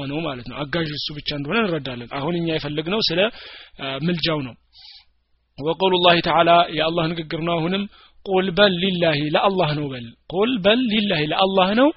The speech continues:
አሸፋዓቱ ጀሚዓ ማማለድ ምልጃ ሁሉ ለአላህ ነው ይላል። እዩ እንግዲህ ቁል ሊላሂ በል ለአላህ ነው። አሸፋዓቱ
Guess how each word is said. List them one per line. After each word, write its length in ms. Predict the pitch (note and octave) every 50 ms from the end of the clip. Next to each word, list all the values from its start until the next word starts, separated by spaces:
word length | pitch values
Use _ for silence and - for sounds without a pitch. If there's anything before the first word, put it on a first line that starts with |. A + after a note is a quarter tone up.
| - - - - - _ - - _ _ -
አሸፋዓቱ 640 | E3 D#3+ - - E3+ E3 - - F3+ D#3 E3 D#3+ - D#3
ጀሚዓ 340 | C3+ D3+ D3 C#3+ C#3+ C#3 C3 B2 C3 B2+ B2 B2+ - - C#3+
ማማለድ 560 | D#3 E3+ F3+ F3+ F3+ F3+ F3+ F3+ F#3+ G3 F3 E3+
ምልጃ 260 | F3+ F#3+ F#3+ F3+ - F#3+ E3+
ሁሉ 200 | F3+ G#3 G#3+ A3 D4 D#4+
ለአላህ 340 | A#3+ - - A#3+ F#3+ F3+ D3+ D3
ነው 100 | C#3+ C#3
ይላል። 220 | B2 A#2 A#2 -
እዩ 140 | D3 E3 D#3 E3
እንግዲህ 300 | D#3+ C#3+ C#3 A#2+ B2 - - - - _ _ _ _ _ -
ቁል 300 | E3 E3+ F#3 G3 G#3+ G#3 G3+
ሊላሂ 580 | G3 G#3 G3+ F#3 F#3 F#3 G3 G#3 G#3+ G#3+ G#3 G3+ A#3+ C4+ D4 D#4 - - - - - - - - _ _ -
በል 320 | D#3 D3 G3+ A3+ A#3+ A#3+ A3+ A3 A#3+ A#3 - _ - -
ለአላህ 540 | F3 G3+ C4 A3+ A3 G#3 G#3 G#3+ G#3 F#3 F3+ F#3
ነው። 160 | F#3+ F#3+ F3 E3 E3 F3 F#3+ - _ _ _ _ -
አሸፋዓቱ 880 | G3 G3 F3+ - - - F3+ F3 - - G3+ G3+ G3 F3 F3+ F3+ -